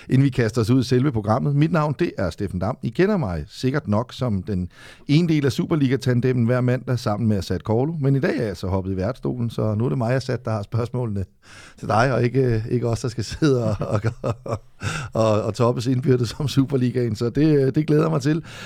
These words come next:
og vil selvfølgelig herefter bedste evne prøve at, at styre løjerne i, i den næste, ja, lille time tid, vil jeg tro. Mediano Talent er præsenteret i samarbejde med Arbejdernes Landsbank, danskernes foretrukne bank i tretten år i træk nu.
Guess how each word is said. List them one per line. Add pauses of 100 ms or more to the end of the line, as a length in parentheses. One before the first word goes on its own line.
(120)
og
vil
selvfølgelig
herefter
bedste
evne
prøve
at, (100)
at
styre
løjerne
i, (100)
i
den
næste,
ja, (240)
lille
time
tid,
vil
jeg
tro. (640)
Mediano
Talent
er
præsenteret
i
samarbejde
med (100)
Arbejdernes
Landsbank, (140)
danskernes
foretrukne
bank
i
tretten
år
i
træk
nu.